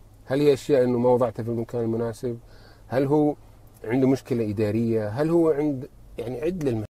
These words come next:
يحمل المعلم أكثر مما يحتمل، والمعلمة طبعًا، أتكلم عن الاثنين. يعني أنا أقول التخطيط والإدارة في التعليم. يعني أنا اللي ما أفهمه، كيف يتخرج طالب من الجامعة ما يعرف كلمتين بالإنجليزي؟ ما يعرف. يعني شوف بالشركة يجي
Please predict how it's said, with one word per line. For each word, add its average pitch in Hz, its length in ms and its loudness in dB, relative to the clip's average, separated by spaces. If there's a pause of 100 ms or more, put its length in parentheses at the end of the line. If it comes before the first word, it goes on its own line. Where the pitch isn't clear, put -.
(200)
يحمل 202 460 2
المعلم 139 520 4
أكثر 127 300 0
مما 107 240 0
يحتمل، 113 320 -2
والمعلمة 160 580 2
طبعًا، 95 300 -4
أتكلم 113 400 -2
عن 113 100 -2
الاثنين. 113 600 -2 (680)
يعني 185 280 0
أنا 220 140 2
أقول 175 340 2
التخطيط - 800 -10
والإدارة 120 500 -2
في 98 80 -12
التعليم. 101 560 -8
يعني 139 280 -4
أنا 196 100 -2
اللي 156 400 -2 (540)
ما 196 200 -6
أفهمه، 107 380 -6
كيف 214 240 -2
يتخرج 151 460 -2
طالب 156 260 6
من 127 160 2
الجامعة 135 640 0 (420)
ما 127 100 0
يعرف 135 240 -2
كلمتين 117 460 -2
بالإنجليزي؟ 78 540 -12 (880)
ما 226 200 2
يعرف. 185 460 2
يعني 127 220 -2
شوف 214 160 0
بالشركة 160 420 0
يجي 160 360 2